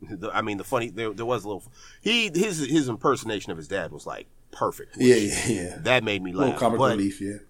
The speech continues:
Speaker 1: but yeah, it's just like, he, he's a mess, and the guy who I pictured when we were first in season one, I was like, I thought Marshall was gonna be the mess,
Speaker 2: Yeah.
Speaker 1: is actually being his voice of reason. Uh, f-, well, for the most part.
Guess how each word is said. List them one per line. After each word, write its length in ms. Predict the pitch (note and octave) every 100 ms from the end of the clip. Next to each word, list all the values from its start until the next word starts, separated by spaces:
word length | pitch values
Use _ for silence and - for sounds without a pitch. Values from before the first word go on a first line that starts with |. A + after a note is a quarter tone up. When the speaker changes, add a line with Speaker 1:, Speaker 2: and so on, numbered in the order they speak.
| - - - -
Speaker 1:
but 120 | A#2+
yeah, 200 | F3 F#3+
it's 180 | D#3 D3+
just 200 | F3+ -
like, 340 | E3 C#3 C3 - _ - _ _ - - - _ - - - - - -
he, 160 | B2+
he's 460 | D#3 - - B3 C4+
a 80 | C4
mess, 460 | E3 A#2+ - - - - - - -
and 200 | C#3+ C3
the 60 | A2
guy 320 | C#3 G3+ G3
who 160 | D#3
I 220 | F3 G#3+ F3
pictured 580 | - D#3+ - A2 G#2+ D#3
when 160 | A#2+
we 80 | B2+
were 120 | B2+
first 400 | G#2+ F#3+ F#3+ - - -
in 200 | D3 B2+
season 400 | - F3 F3 C3+
one, 200 | D3+ F3+
I 80 | A#2
was 140 | F#3 A#2
like, 140 | G2
I 140 | C#3 D#3
thought 220 | A#2+ B2+
Marshall 340 | F3 A3+ -
was 120 | F#2+
gonna 160 | F#2+ F2
be 120 | F2+
the 80 | E2+
mess, 200 | C3 A2+
Speaker 2:
Yeah. 380 | F2+ E2+ E2 E2+ -
Speaker 1:
is 160 | C#3 B2+
actually 380 | G#3 G#3+ G#3 E3+
being 260 | G3+ F#3+
his 140 | F3+ C#3
voice 260 | F3 E3+
of 120 | D3
reason. 380 | D3+ G3+ G#2+ D#2 - - - -
Uh, 140 | B2+ A#2+
f-, 80 | - -
well, 400 | D3 C#3+ C#3 B2+ - - - -
for 140 | F#3+
the 80 | D3
most 300 | B2+ B2 -
part. 240 | - D2